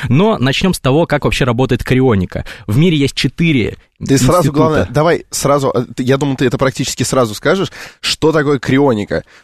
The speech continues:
Speaker 2: потому что вот это действительно не надо откладывать в долгий ящик. Да, саентолог, самый известный Том Круз, Санчиксон прав, но мы не о саентологах, а крионике. Крионика — это вот именно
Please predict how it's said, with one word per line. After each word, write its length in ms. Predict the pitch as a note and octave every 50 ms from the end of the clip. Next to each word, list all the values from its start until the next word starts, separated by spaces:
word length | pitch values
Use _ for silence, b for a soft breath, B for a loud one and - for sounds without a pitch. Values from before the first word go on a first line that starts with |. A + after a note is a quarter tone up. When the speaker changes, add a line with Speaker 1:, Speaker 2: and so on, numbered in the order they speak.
| b
Speaker 2:
потому 260 | _ A#2 A2 A#2+ C3 B2+
что 100 | - C3
вот 140 | C3+ C#3+
это 220 | E3+ E3 E3 C#3 - -
действительно 420 | - A#2+ A#2 C#3+ - - C#3+ B2+ B2+
не 40 | B2
надо 240 | C3 C3 A#2+ A2 A2+
откладывать 400 | A2 - C#3 B2+ A2+ A2 G#2+ G2
в 160 | G2+ G2 G2
долгий 420 | G2 G#2+ G#2 B2 A#2+ A2 F#2+ G2
ящик. 480 | F#2+ G2 G#2 A2 - - - E2 - - _ _
Да, 220 | - G#2 A2 F#2 E2+
саентолог, 420 | - - G2+ F#2+ - A#2+ C3 -
самый 200 | - A#2 A2 G#2+
известный 280 | G2 G#2 A2+ - - G#2+
Том 180 | - A#2 G#2+
Круз, 240 | - - A2 G#2 -
Санчиксон 500 | - - G2+ F#2+ - G2 - - G2 F#2+
прав, 260 | - A#2+ C3 D#3+ -
но 260 | - A2 A2 G2+ G2 F#2+
мы 200 | F#2+ G#2 A#2 C3
не 100 | B2+ B2+
о 80 | B2
саентологах, 640 | A#2 - C3+ C3 C3 - D#3 A#2+ G#2 G#2 - - - B B B B B B B B B
а 120 | - A2+ -
крионике. 540 | - D3 D3+ D3+ C3+ G#2+ G2+ F#2+ - G2 -
Крионика — 720 | - - B2 A#2 A2 A#2+ D3+ E3+ E3 C3+ - - F#2+ - - - -
это 360 | G2+ G2 F#2 - - G#2+ G2+
вот 200 | F#2+ G#2 G2+ -
именно 400 | B2+ A#2+ B2 A#2 A2+ G#2+ G2+ F#2